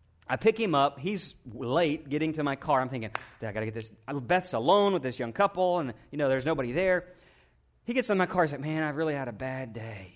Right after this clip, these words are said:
Man, it's just been a really bad day."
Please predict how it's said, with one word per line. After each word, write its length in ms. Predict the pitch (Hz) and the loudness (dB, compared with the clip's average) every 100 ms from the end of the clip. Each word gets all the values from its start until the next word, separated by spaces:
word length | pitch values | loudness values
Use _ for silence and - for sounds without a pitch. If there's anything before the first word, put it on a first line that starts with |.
| _ | _
Man, 180 | 139 139 | -16 -16
it's 120 | 117 - | -14 -14
just 220 | 123 - | -14 -8
been 140 | 139 | -6
a 140 | 110 104 - _ _ | -6 -10 -18 _ _
really 400 | 147 175 180 147 | -6 -2 0 0
bad 400 | 117 127 127 110 | -2 -2 -4 -4
day." 400 | 117 120 113 107 | -4 -2 -2 -6